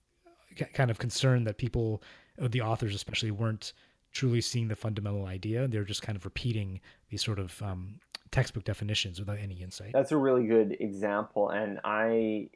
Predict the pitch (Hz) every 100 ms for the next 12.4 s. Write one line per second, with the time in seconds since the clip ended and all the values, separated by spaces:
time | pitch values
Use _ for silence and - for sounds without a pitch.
0 | _ _ _ _ - 107 113 95 - -
1 | _ - 107 - 113 110 123 131 120 110
2 | 104 110 104 - _ _ 127 123 127 135
3 | 147 139 123 117 117 120 113 101 104 113
4 | - 101 101 95 - 104 95 113 107 -
5 | 104 101 98 - 107 - 107 101 98 -
6 | 110 110 107 98 95 - 107 95 95 -
7 | - 101 98 95 101 117 - 123 98 107
8 | 98 98 92 - - - 95 - 95 -
9 | 95 95 95 95 - 101 95 92 95 95
10 | - 107 92 90 - 110 95 - 104 98
11 | 101 95 101 98 101 95 95 95 - 101
12 | 98 107 98